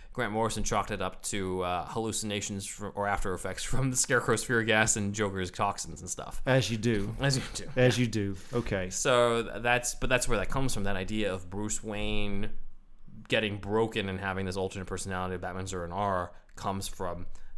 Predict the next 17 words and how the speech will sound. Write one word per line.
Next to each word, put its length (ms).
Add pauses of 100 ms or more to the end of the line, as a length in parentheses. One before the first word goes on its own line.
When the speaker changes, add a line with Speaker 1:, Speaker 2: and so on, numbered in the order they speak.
Speaker 1:
the 100
Grant 180
Morrison 300
comic. 320
And 100
at 80
the 120
end 180
of 80
Batman 280
R 200
I 60
P, 160
you 180
get 120
the 60
flashback 680